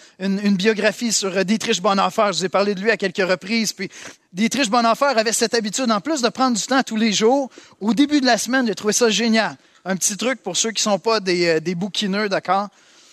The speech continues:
Au début de la semaine, il prenait un verset, un seul verset.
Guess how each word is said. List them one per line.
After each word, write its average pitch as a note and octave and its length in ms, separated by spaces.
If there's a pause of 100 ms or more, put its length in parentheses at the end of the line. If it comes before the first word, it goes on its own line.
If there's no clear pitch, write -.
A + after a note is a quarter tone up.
(320)
Au G#3+ 140
début C#4 280
de B3+ 60
la A#3+ 100
semaine, B3+ 300
il A3+ 60
prenait G#3 400
un C4+ 180
verset, A3 640 (580)
un A#3 140
seul A#3 240
verset. G3 500